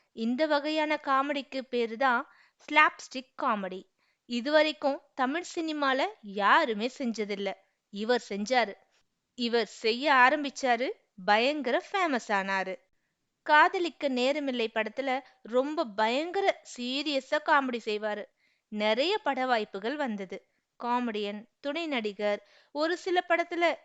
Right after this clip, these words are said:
ஹீரோவா கூட நடிச்சிருக்காரு. எதிர்நீச்சல், தேன் கிண்ணம், அனுபவி ராஜா அனுபவி, நீர்க்குமழி, சர்வர் சுந்தரம் இப்படி படங்கள்ல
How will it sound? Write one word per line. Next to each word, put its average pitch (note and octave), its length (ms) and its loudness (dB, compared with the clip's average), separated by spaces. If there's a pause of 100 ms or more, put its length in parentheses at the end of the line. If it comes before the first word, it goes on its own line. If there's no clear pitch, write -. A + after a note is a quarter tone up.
(120)
ஹீரோவா C#4+ 560 0
கூட E4 260 -2
நடிச்சிருக்காரு. G#3 720 -4 (720)
எதிர்நீச்சல், C#4 880 0 (100)
தேன் E4 340 -4
கிண்ணம், B3 480 -4 (100)
அனுபவி E4 500 -2
ராஜா B3+ 520 0
அனுபவி, A3 560 -4 (220)
நீர்க்குமழி, A#3 840 -4 (360)
சர்வர் F4 420 4
சுந்தரம் A3 540 -2 (220)
இப்படி E4+ 440 -4
படங்கள்ல D4+ 800 2